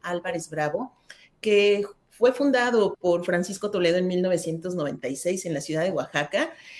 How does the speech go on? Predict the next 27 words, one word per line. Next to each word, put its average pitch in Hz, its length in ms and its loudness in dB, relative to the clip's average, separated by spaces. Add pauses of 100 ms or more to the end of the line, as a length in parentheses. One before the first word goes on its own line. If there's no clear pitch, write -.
(140)
Y 247 160 -2
hoy 269 300 8
está 208 480 -2
con 202 280 -2
nosotros 190 720 -4
Alejandro 180 560 -6
Castellanos, 160 840 -6
quien 165 260 -4
es 170 320 -4
el 165 140 -8
curador 160 500 -6
de 151 100 -10
esta 151 200 -8
exposición. 180 760 -6 (560)
Él 190 140 0
es 208 260 -2
investigador 165 800 0
del 156 180 -6
cenideap 151 600 -6
de 151 80 -6
Limba 170 560 -4
y 180 60 -14
también 165 440 -2
colabora 151 680 -2
en 156 200 -4
el 139 180 -4
Centro 151 520 -6